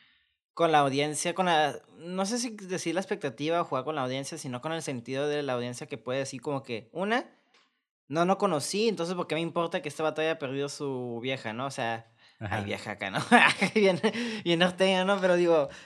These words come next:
Speaker 1: este, su chavita,
Speaker 2: Su
Speaker 1: ¿no?
Speaker 2: ruca.
Speaker 1: Su
Speaker 2: <laughs> Su
Speaker 1: ruca,
Speaker 2: ruca.
Speaker 1: <laughs> su jaina acá.
Speaker 2: Sí, man.
Speaker 1: Su mujer, ¿no? Pero, o sea, ¿qué me importa, no? Porque, pues, nunca vi como que se amaban o que se conectaran, como lo de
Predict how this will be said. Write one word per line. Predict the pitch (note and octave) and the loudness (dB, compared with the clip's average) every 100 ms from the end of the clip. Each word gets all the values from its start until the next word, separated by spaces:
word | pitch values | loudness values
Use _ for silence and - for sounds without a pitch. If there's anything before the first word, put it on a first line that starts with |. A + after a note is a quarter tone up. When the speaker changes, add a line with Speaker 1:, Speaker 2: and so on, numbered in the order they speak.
| - | 0
Speaker 1:
este, | E3 D#3+ - F3 D#3 D3 | 0 0 2 6 6 4
su | - E3 D3+ D3 C3+ C#3 B2+ B2+ A#2+ | 2 2 4 6 4 4 2 -2 -2
chavita, | D#3 D3+ D#3 C#3 | -2 0 0 0
Speaker 2:
Su | C#3 | 2
Speaker 1:
¿no? | |
Speaker 2:
ruca. | F#3 G#2+ - - - | 2 2 -2 -12 0
Speaker 1:
Su | F#3 | 6
Speaker 2:
<laughs> | |
Su | E3 F3+ | 8 6
Speaker 1:
ruca, | D#3 E3 | 4 4
Speaker 2:
ruca. | - - G3+ F3+ | 4 6 6 6
Speaker 1:
<laughs> | |
su | G3 | 4
jaina | G#3+ A3+ A3 F#3+ | 6 6 6 4
acá. | E3 D#3+ D#3+ A3 G#3 G#3+ G#3+ G3+ G#3 | 4 2 2 2 2 4 4 6 4
Speaker 2:
Sí, | - F#3 D3+ | 6 4 4
man. | C4+ A3 | 0 -2
Speaker 1:
Su | - - A3 | -2 4 8
mujer, | G3+ F3 G3+ G3 F#3+ F#3 | 8 6 8 8 8 6
¿no? | F#3+ F3+ | 4 6
Pero, | F3 | 6
o | D#3 | 6
sea, | E3+ D#3 - - - - - - _ _ | 6 4 2 -8 -20 -20 -20 -20 _ _
¿qué | F#3+ | 2
me | F#3+ | 4
importa, | G3 G3+ A3 F#3 | 4 4 2 4
no? | G3+ | 4
Porque, | G#3 - | 4 0
pues, | C#3 | -2
nunca | D#3 D3+ E3+ | -2 0 0
vi | D#3 C#3 | 0 -2
como | D#3+ D#3+ D3+ | 0 0 0
que | C#3+ | -2
se | B2+ | -4
amaban | A2+ D3+ D3+ D3+ D3+ C#3 | 2 4 4 2 0 -4
o | |
que | A#2+ A#2 | -6 -8
se | |
conectaran, | B2+ A#2+ A2+ C#3 D3 C#3+ | -6 -6 -4 0 0 0
como | C3+ C#3+ C3+ | -2 0 2
lo | C#3 | 2
de | B2+ B2+ A#2 A2 G2 | 2 0 0 -4 -6